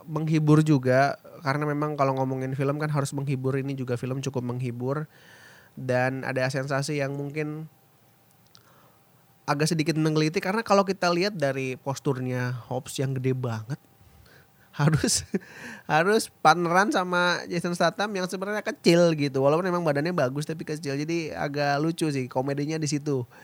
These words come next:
kelihatan ya, dilihat dari, eh, apa namanya, penampakan antara mereka berdua gitu ya. Ini lumayan menarik perhatian juga. Kalau dari keseluruhan film sih gue bilang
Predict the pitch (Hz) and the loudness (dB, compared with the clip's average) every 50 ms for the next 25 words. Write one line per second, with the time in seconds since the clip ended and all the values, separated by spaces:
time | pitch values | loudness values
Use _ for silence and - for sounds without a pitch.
0 | - - - - 135 131 131 131 127 - 135 131 131 120 113 117 120 120 123 117 | -20 -16 -6 0 2 4 4 4 4 4 0 0 0 -2 -4 -6 -6 -6 -6 -6
1 | 120 120 117 117 117 117 117 117 120 - - 120 120 120 117 117 117 117 117 117 | -4 -4 -4 -4 -4 -6 -6 -8 -10 -8 -6 -4 -4 -2 -2 -2 -4 -4 -4 -6
2 | 117 117 117 113 113 113 117 117 123 123 - _ - - - _ _ _ - - | -6 -6 -6 -6 -6 -6 -6 -6 -8 -8 -10 _ -20 -20 -20 _ _ _ -20 -18
3 | - - 135 131 123 123 123 123 127 127 131 131 139 143 139 _ - - 131 131 | -14 -12 -8 -8 -6 -6 -6 -6 -6 -6 -6 -6 -8 -8 -10 _ -2 0 2 2
4 | 131 131 131 127 - 139 139 135 131 131 127 127 127 131 131 131 127 127 131 131 | 2 2 0 0 0 -2 -2 -2 -4 -4 -4 -2 -2 -2 -2 0 -2 0 0 0
5 | 127 131 127 131 139 139 139 135 123 123 110 113 117 113 110 113 131 139 139 139 | 0 0 -2 0 0 0 0 0 -2 -4 -6 -4 -4 -4 -4 -4 -6 -8 -8 -8
6 | 131 127 147 147 127 123 120 117 117 120 120 117 117 120 123 127 127 120 113 - | -8 -10 -10 -10 -8 -8 -8 -6 -6 -6 -6 -6 -6 -8 -8 -10 -10 -12 -14 -16
7 | _ - 123 123 120 123 123 - 131 123 120 117 - - 120 117 117 120 123 127 | _ -6 -4 -2 -2 -2 -4 -6 -4 -6 -6 -6 -4 -6 -6 -6 -6 -6 -8 -8
8 | 120 120 113 - - _ _ _ _ _ _ _ _ _ _ _ _ _ _ _ | -6 -6 -6 -6 -8 _ _ _ _ _ _ _ _ _ _ _ _ _ _ _
9 | _ - - - - 156 170 180 180 175 185 185 185 - _ - - 165 180 165 | _ -20 -14 -2 4 4 6 8 8 8 6 6 4 2 _ -6 -4 0 2 4
10 | 160 151 156 147 147 160 160 127 131 139 151 156 160 160 143 131 123 127 127 123 | 4 6 4 4 4 2 0 0 0 0 0 -2 -2 0 0 0 0 0 0 2
11 | 123 135 151 156 156 | 2 2 0 0 -4